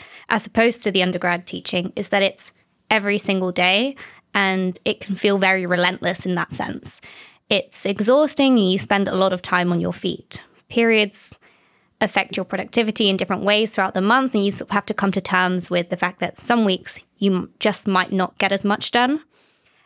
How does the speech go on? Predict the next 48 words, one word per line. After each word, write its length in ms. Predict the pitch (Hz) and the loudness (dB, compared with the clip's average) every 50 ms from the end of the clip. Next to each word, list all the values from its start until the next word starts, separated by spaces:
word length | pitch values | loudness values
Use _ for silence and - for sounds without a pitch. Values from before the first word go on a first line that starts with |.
| _ _ _ | _ _ _
And 460 | - 208 208 202 202 202 202 190 - - _ _ _ | 0 2 2 2 2 2 0 0 -2 -8 _ _ _
because 360 | - 226 226 - 247 233 233 | -2 -2 2 2 0 0 0
you 60 | 214 | 0
actually 340 | - 190 190 - - 202 190 | 0 0 0 -2 -4 -4 -6
can't 300 | - - - 196 185 - | -2 0 0 0 0 0
predict 420 | - - 185 175 302 294 - - - | -2 -2 0 2 0 0 -2 -4 0
periods, 580 | 208 202 196 196 190 190 185 185 - - - - - - - - - - - _ _ _ _ - | 0 2 4 4 2 2 2 0 -2 -4 -6 -8 -14 -20 -20 -20 -20 -20 -20 _ _ _ _ 2
um, 300 | 202 202 196 196 196 185 | 2 4 4 2 2 2
there 120 | 202 202 | 2 2
are 60 | 214 | 2
times 260 | 214 - 254 247 233 | 2 2 2 2 2
when 140 | 220 214 214 | 4 4 4
maybe 540 | 208 202 208 214 208 208 202 196 196 190 - _ _ _ _ _ _ _ _ _ _ _ _ _ _ _ _ _ _ - | 4 4 2 2 2 2 2 2 0 -2 -6 _ _ _ _ _ _ _ _ _ _ _ _ _ _ _ _ _ _ 0
you're 140 | - 233 226 | 2 2 4
in 80 | 226 | 6
a 60 | 233 | 6
lot 160 | 233 240 233 226 | 4 4 4 2
of 100 | 220 - | 0 0
pain, 360 | - 233 220 214 208 202 185 | 0 2 2 2 2 0 0
but 140 | 175 214 214 | -2 -2 0
you 80 | 202 | 0
sort 260 | 202 - 226 208 202 | 0 2 0 0 0
of 80 | - 196 | 0 0
have 140 | - 202 - | 0 -2 -2
to 80 | - 226 | -2 -4
power 320 | - - - 202 202 202 | -2 0 0 2 2 0
through 320 | 196 - - 202 196 190 196 | 0 -2 -2 0 0 0 0
just 300 | - 214 196 - - - | -2 -2 -2 -2 -2 0
to 260 | - 196 190 196 214 - _ _ _ | 0 0 0 0 -4 -8 _ _ _
get 180 | - 220 - - | -2 -2 -2 0
something 320 | - 208 185 202 196 190 | -2 -2 0 0 0 0
done 300 | 180 185 180 175 175 180 | 2 0 0 0 -2 -2
because 420 | 175 180 175 196 180 175 - - - | -4 -2 -2 -2 -2 -2 -2 -4 -4
you 100 | 185 190 | -4 -2
have 220 | - 208 190 - | -2 -2 -2 -4
to 120 | - - 190 | -8 -8 -4
run 200 | 196 185 175 180 | -2 -2 -2 -2
this 160 | 175 180 - | -2 -4 -4
column 360 | - - 175 175 180 180 180 | -4 -4 -4 -4 -2 -4 -4
or 60 | 175 | -4
you 120 | 175 175 180 | -4 -4 -2
have 200 | 175 190 190 - | -2 -2 -2 -2
to 120 | - 196 | -2 -2
work 260 | 185 185 180 180 - | 0 0 0 0 -4
up 120 | - - - | -8 -8 -6
this 180 | 196 - - | -6 -6 -2
reaction, 500 | 202 190 180 180 - - - 180 190 185 180 - - - - - - _ _ _ - | -2 -2 -2 -2 -4 -6 -6 -4 -6 -6 -8 -10 -18 -20 -20 -20 -20 _ _ _ -2
and 460 | 196 190 185 180 180 180 180 - - | 0 0 0 0 -2 -4 -4 -6 -10